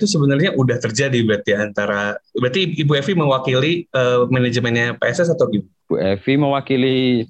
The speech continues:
Speaker 2: sisi sahamnya dia mungkin. Aku juga nggak begitu ngerti karena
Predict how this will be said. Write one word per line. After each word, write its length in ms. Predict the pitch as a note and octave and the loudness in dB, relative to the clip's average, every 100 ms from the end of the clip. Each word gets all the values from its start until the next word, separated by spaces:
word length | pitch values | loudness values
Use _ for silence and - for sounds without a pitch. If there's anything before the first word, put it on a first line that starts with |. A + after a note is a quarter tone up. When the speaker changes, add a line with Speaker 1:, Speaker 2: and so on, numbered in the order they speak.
| _ | _
Speaker 2:
sisi 320 | - B2+ B2+ | -6 -2 0
sahamnya 480 | B2+ B2 A2+ A2 A#2 | -2 -2 0 0 0
dia 240 | G#2+ C3 | 0 0
mungkin. 300 | A2+ G#2+ F#2+ | 0 -2 -2
Aku 180 | G2 C3 | -4 -6
juga 240 | B2 A2+ | -4 -2
nggak 160 | G#2 F#2+ | -2 -4
begitu 220 | - C#3 | -4 0
ngerti 260 | D3 - G2 | 0 0 -4
karena 320 | A#2+ C#3 D3 | -2 -2 -6